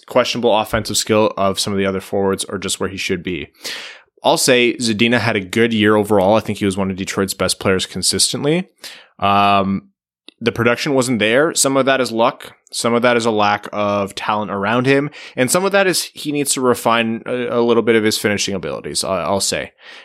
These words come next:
Um, I still stand by my statement that goal scorers often create their own luck. And that's a very generalized statement, but it's nothing to be concerned about in my mind. I thought we saw the steps we needed to from Zadina.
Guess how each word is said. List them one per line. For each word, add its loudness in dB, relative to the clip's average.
Um, 2
I 0
still 2
stand 2
by 2
my 0
statement 0
that -2
goal 0
scorers 2
often 0
create 0
their 2
own 2
luck. 0
And -2
that's 0
a -4
very 4
generalized 0
statement, 0
but -2
it's 0
nothing 2
to 4
be 2
concerned 0
about -4
in -8
my -2
mind. -6
I -2
thought 0
we 0
saw 2
the 2
steps 0
we 0
needed 0
to -2
from -6
Zadina. -8